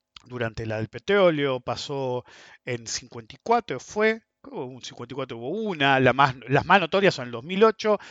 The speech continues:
mil novecientos ochenta y siete, eh, la década del treinta, obviamente, cuando la bolsa colapsó, mil novecientos, el pánico en mil novecientos siete, el pánico en mil ochocientos setenta y algo. Es decir, y siempre pasó lo mismo. El Congreso de Estados Unidos empezó, "No, porque tenemos que investigar y qué carajo pasó y que no sé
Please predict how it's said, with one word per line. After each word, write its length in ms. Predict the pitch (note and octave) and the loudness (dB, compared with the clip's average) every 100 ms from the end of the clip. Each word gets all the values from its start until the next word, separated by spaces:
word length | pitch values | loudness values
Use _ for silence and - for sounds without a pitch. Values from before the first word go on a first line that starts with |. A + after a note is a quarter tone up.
| - | -14
mil 140 | F3+ A3+ | -6 -4
novecientos 240 | G#3+ F3 | -4 -6
ochenta 220 | C#3+ B2+ | -8 -10
y 40 | A#2+ | -8
siete, 480 | - B2 - A#2+ - - - _ | -2 -2 -2 -4 -4 -16 -20 _
eh, 560 | C3 A#2+ A2+ A2+ A2 B2+ | -4 -2 -2 -6 -10 -2
la 180 | A#2+ A#2 | 2 2
década 180 | A2 A2 | 2 0
del 100 | - | 4
treinta, 320 | C#3 B2 A2+ | 4 4 -2
obviamente, 440 | A2+ A#2 B2 B2 | -4 -6 -6 -6
cuando 240 | B2+ A#2+ G#2+ | -6 -8 -8
la 80 | |
bolsa 260 | A2 A2+ B2 | -8 -10 -12
colapsó, 600 | A#2 A2+ - - F3+ D3 - - | -8 -8 -8 -2 -2 -2 -6 -18
mil 200 | D3 D3+ | -10 -6
novecientos, 260 | C#3 B2 C#3 | -6 -6 -8
el 60 | - | -2
pánico 300 | C#3+ C3+ A#2 | -2 -2 -10
en 60 | |
mil 100 | A#2+ | -12
novecientos 440 | A#2 A2+ A#2+ A2+ - | -14 -14 -14 -14 -10
siete, 440 | F#3+ F#3+ D#3 C#3 | -2 -2 0 -2
el 80 | A#2+ | 0
pánico 300 | C#3+ C3 A#2+ | 0 -2 -8
en 60 | |
mil 120 | A#2+ A#2+ | -12 -14
ochocientos 220 | - - | -14 -18
setenta 340 | - A2+ A2+ | -14 -14 -4
y 80 | D#3 | 6
algo. 420 | F3+ D#3 B2+ A#2 - - - | 6 6 2 -8 -10 -20 -6
Es 140 | D3+ - | -4 -4
decir, 160 | D#3 - | -6 -8
y 80 | |
siempre 380 | E3+ C4 C#4 - | -2 -2 -2 -8
pasó 260 | A#3+ - A#3 | -8 -6 -6
lo 140 | G#3 | -6
mismo. 520 | A3+ C4+ A#2 A#2 G#2+ - _ _ _ - | -8 -10 -12 -16 -18 -20 _ _ _ -6
El 140 | D3+ - | -4 -2
Congreso 320 | D#3+ F3 - | -4 -6 -8
de 60 | |
Estados 240 | D3+ E3 - | -8 -10 -8
Unidos 140 | F3+ | -10
empezó, 280 | C#3 C#3 D3 | -10 -12 -12
"No, 220 | C3+ G3+ | 0 0
porque 240 | G3+ C#3+ B2 | 0 -6 -6
tenemos 260 | C#3 D#3 | -8 -8
que 100 | - | -14
investigar 540 | B2+ B2+ - C#3 F#3 F3+ | -10 -10 -4 4 4 4
y 60 | |
qué 100 | C3 | -2
carajo 320 | - C3+ C3 C3+ | -8 -8 -8 -10
pasó 380 | A#2+ - G3+ | -10 -8 -10
y 40 | D3+ | -10
que 120 | - | -14
no 60 | |
sé 120 | C3+ | -20